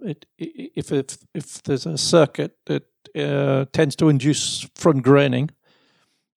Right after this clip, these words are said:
Um, the McLaren will be among the first to find it, and, uh, that, that was the case here. So, yeah, he, he within those,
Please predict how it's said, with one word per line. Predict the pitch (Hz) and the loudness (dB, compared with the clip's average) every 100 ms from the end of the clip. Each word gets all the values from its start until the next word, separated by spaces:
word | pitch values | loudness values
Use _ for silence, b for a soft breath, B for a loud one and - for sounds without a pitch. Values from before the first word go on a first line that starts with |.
| - | -12
Um, | 139 139 127 127 | -8 -6 -6 -8
the | 277 190 | -10 -6
McLaren | 127 - 139 127 | -4 0 2 2
will | 123 | 2
be | 123 127 | 4 2
among | 123 123 | 2 -2
the | 117 | -2
first | 131 123 | 0 -2
to | - | -2
find | - 131 123 | 0 2 2
it, | 135 - | -4 -8
and, | 175 135 131 127 131 | -6 -4 -4 -4 -4
uh, | 127 123 | -4 -4
that, | 170 - - | -4 -6 -6
that | 208 | -6
was | 127 | -4
the | 131 | 0
case | 139 123 | 0 0
here. | 151 131 - | -2 -4 -4
So, | - - 135 135 b b b b b - | -18 -14 -12 -12 b b b b b -4
yeah, | 180 170 | 0 0
he, | 160 190 - | -2 -4 -4
he | 202 202 - _ _ _ _ | -4 -4 -6 _ _ _ _
within | 170 185 196 | 4 6 8
those, | 175 170 170 156 143 | 8 8 8 6 0